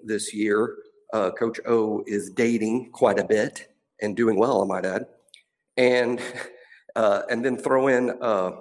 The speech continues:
you know, the loss to Mississippi State, the loss to Missouri. Uh, I think maybe a kid like him goes, "You know what? L S U seems a little up and down, but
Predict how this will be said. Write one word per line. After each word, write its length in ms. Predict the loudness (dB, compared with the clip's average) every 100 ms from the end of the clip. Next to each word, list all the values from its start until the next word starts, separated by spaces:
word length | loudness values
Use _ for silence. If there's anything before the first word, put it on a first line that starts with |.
| -8
you 60 | 0
know, 140 | 0
the 80 | 2
loss 360 | 0 2 0 -2
to 60 | -4
Mississippi 360 | -4 -8 -12
State, 520 | -12 -6 -4 -4 -6 -10
the 60 | -2
loss 260 | 0 0 -2
to 80 |
Missouri. 640 | -12 -12 -6 -4 -2 -6 -8 -18 _ _ _ _ _ -4
Uh, 340 | 0 0 0 -6 -18 -20 -20 _ _ _ -2
I 200 | 0 0
think 560 | -2 0 0 -2 -4
maybe 320 | -2 -2 0
a 40 | -4
kid 200 | -2 -2
like 220 | 0 0
him 180 | 0 2
goes, 240 | 2 0
"You 120 | 0
know 160 | 0 2
what? 320 | 2 0 -2 -6 -18 _ _ _ _ _ _ _ _ -8
L 200 | -4 -4
S 140 | -4
U 80 | -6
seems 260 | -4 -4 0
a 40 |
little 140 | 2 2
up 120 | 0
and 120 | 0
down, 280 | 0 0 2
but 220 | 2 0